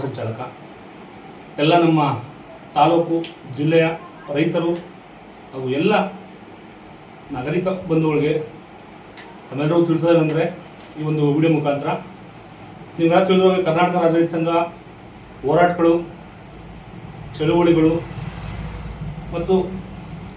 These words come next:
ಶೋಷಣೆ ಒಳಗಾದಂಥ ರೈತ ಬಾಂಧವರನ್ನ ರಕ್ಷಣೆ ಮಾಡ್ತಕ್ಕಂಥ ಕೆಲಸನ ಭಾಳ ವರ್ಷಗಳಿಂದ ಕೂಡ ಮಾಡ್ಕೊಂಡಿದೆ. ಆದರೆ ನಮ್ಮ ಗ್ರಾಮೀಣ ಪ್ರದೇಶದ ಸೊಡಗು, ಸಂಸ್ಕೃತಿ, ಪರಂಪರೆ, ನಮ್ಮ ಬಿತ್ತನೆ ಜೊತೆಗೆ ನಮ್ಮ ಪೂರ್ವಜರು ನಾಟಕ,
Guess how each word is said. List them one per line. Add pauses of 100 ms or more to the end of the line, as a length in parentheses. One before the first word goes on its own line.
(100)
ಶೋಷಣೆ
ಒಳಗಾದಂಥ (460)
ರೈತ (100)
ಬಾಂಧವರನ್ನ (380)
ರಕ್ಷಣೆ
ಮಾಡ್ತಕ್ಕಂಥ
ಕೆಲಸನ (420)
ಭಾಳ
ವರ್ಷಗಳಿಂದ
ಕೂಡ
ಮಾಡ್ಕೊಂಡಿದೆ. (460)
ಆದರೆ (840)
ನಮ್ಮ (140)
ಗ್ರಾಮೀಣ
ಪ್ರದೇಶದ
ಸೊಡಗು, (300)
ಸಂಸ್ಕೃತಿ, (340)
ಪರಂಪರೆ, (720)
ನಮ್ಮ (560)
ಬಿತ್ತನೆ (180)
ಜೊತೆಗೆ (720)
ನಮ್ಮ (180)
ಪೂರ್ವಜರು (880)
ನಾಟಕ,